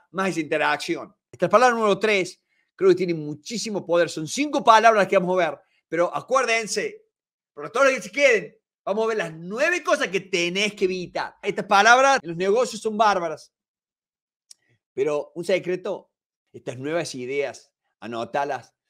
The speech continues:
para implementarlas y practicarlas como secreto con tu familia primero. Practicalas, practicalas, fíjate. Vos andá y decirle, "Che, tengo,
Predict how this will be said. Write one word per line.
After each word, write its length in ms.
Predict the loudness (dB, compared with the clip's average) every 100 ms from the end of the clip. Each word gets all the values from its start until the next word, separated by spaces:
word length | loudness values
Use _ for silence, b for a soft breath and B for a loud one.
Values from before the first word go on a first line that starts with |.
| _ _
para 220 | -6 -6
implementarlas 760 | -8 -8 -2 -2 -2 -2 -2 -2
y 140 | -4 -6
practicarlas 1120 | -4 -6 -6 -6 -8 -2 -2 -2 -6 -16 -16
como 220 | -10 -10
secreto 720 | -2 -2 0 -8 -10 -14 -18 _ _ _ _ _ _ _ _ _ _
con 160 | _ -12
tu 120 | -10
familia 440 | -2 -2 0 -4 -6
primero. 440 | -8 -16 -20 -20 _ _ _ _ _ _ _ _
Practicalas, 920 | -14 -10 -12 4 6 6 -2 -16 _ _ _ _ _
practicalas, 500 | -4 -2 2 2 2
fíjate. 560 | -4 6 6 6 -6 -16 _ _ _ _
Vos 200 | -4 0
andá 120 | 4
y 40 |
decirle, 260 | 4 4 0
"Che, 260 | 0 0 2
tengo, 640 | 0 0 -2 -2 -4 -12